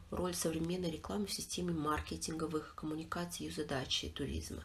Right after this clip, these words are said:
а, особенности рекламной деятельности туризма, социально-психологические особенности рекламы, основные средства рекламы и методы их применения. Должны уметь, как составлять рекламные объявления для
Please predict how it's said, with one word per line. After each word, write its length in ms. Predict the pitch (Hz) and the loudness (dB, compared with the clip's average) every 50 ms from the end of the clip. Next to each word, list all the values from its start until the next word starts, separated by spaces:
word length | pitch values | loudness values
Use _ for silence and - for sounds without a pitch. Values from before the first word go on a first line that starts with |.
| - - - - - - - - - - - - - - - - - - - | -10 -12 -12 -10 -10 -8 -8 -8 -8 -8 -8 -8 -8 -10 -10 -12 -14 -8 -2
а, 420 | - 151 151 151 151 151 151 151 | 2 4 4 6 6 6 4 4
особенности 500 | 156 - - - 220 220 208 185 - - | 2 2 4 4 4 6 6 4 4 2
рекламной 440 | 151 151 - - 170 175 180 170 156 | 0 2 2 4 4 4 4 4 2
деятельности 720 | 151 - 156 151 147 147 - - 69 71 73 - - - | 2 2 2 2 2 2 0 -2 0 0 0 0 0 -2
туризма, 400 | - - - 80 78 76 73 69 | -2 0 0 0 0 2 2 2
социально-психологические 1300 | 71 - 147 147 - 226 233 247 240 240 - - - - 160 160 165 - 156 - - - - - 135 | 2 2 0 2 4 6 8 8 8 6 6 2 2 2 2 0 0 0 0 0 0 0 2 2 0
особенности 520 | 139 - - - - - 76 76 - - - | 0 0 -2 -2 -2 -2 -2 -2 0 0 -2
рекламы, 440 | - - - - 85 76 - 65 76 | -2 -2 -2 -2 0 0 0 -2 -2
основные 520 | - 165 165 - 180 175 185 214 254 277 | -2 -2 0 2 2 2 4 6 4 4
средства 500 | 247 - 185 170 170 - - - 220 220 | 4 2 0 0 -2 -2 0 4 4 4
рекламы 440 | 208 170 - - 185 180 180 175 160 | 4 4 0 -2 -2 -2 0 0 0
и 40 | 151 | 0
методы 420 | 147 151 151 147 - - - 156 | 0 0 -2 -2 -2 -4 -2 -2
их 100 | 151 - | -2 -2
применения. 720 | - - - 156 151 156 151 151 147 139 135 - - - - - - | -2 -4 -2 -2 -2 -2 -2 -4 -4 -2 -2 -2 0 0 0 -2 0
Должны 340 | - 170 175 175 - 220 269 | 0 2 2 4 6 6 6
уметь, 480 | 262 226 190 180 175 175 175 175 - - - - - - - - - - | 8 6 6 6 6 4 4 2 -2 -8 -10 -10 -10 -10 -10 -10 -8 -2
как 180 | - 185 - | -2 0 0
составлять 680 | - - 175 - - 190 185 196 180 196 208 208 - - | 0 -2 -2 0 2 0 2 2 4 2 4 2 2 -2
рекламные 500 | 170 - - 170 170 170 165 160 156 151 | -2 -2 0 0 2 2 0 0 0 -2
объявления 640 | 151 151 151 165 143 143 143 139 139 143 147 139 | -2 -2 -4 -2 0 2 2 2 2 2 2 0
для 280 | - - 143 143 - | 0 0 0 0 0